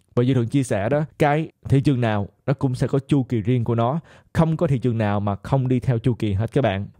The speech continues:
Và ngày hôm nay đó chúng ta thấy được là Bitcoin xuống hai phần trăm, vốn hóa thị trường cũng xuống cỡ đó hai chấm sáu phần trăm, bây giờ mức là hơn một phẩy sáu nghìn tỷ các bạn. Và chúng ta nhìn thấy crypto bubble ngày hôm nay đó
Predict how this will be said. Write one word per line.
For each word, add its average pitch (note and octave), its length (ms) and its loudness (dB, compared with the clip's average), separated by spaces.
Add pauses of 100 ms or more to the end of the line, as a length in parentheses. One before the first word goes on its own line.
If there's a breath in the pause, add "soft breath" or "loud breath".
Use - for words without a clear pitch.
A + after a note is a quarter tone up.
Và D#3 120 4
ngày D3+ 160 2
hôm D3 160 2
nay D3 240 2
đó D3+ 80 2
chúng D3+ 180 -2
ta B2+ 120 2
thấy C3+ 140 0
được A2 220 -2
là G#2+ 100 0
Bitcoin A2+ 420 -2
xuống C3+ 160 0
hai C3+ 200 0
phần G2+ 160 -4
trăm, A#2 380 0
vốn C3 240 0
hóa D#3 120 2
thị C3+ 120 -2
trường G#2+ 240 0
cũng A2 160 -4
xuống D3+ 200 0
cỡ A#2 160 2
đó A#2+ 280 0
hai B2 160 0
chấm C3 160 -4
sáu D3 180 -2
phần A2 180 -4
trăm, B2 240 0 (320 loud breath)
bây C3 140 2
giờ A2 160 2
mức D3 240 0
là A2 260 2
hơn C3+ 400 2
một G#2 220 -4
phẩy A2+ 140 0
sáu C#3+ 260 -2
nghìn B2 200 2
tỷ A2 260 0
các D3 120 2
bạn. A2 260 0 (160)
Và A2+ 280 0
chúng D3 200 -2
ta D3 80 2
nhìn B2 220 0
thấy C3 160 0
crypto D3+ 260 0
bubble A#2 440 0
ngày A2 100 0
hôm A#2+ 80 0
nay B2 220 2
đó B2+ 100 2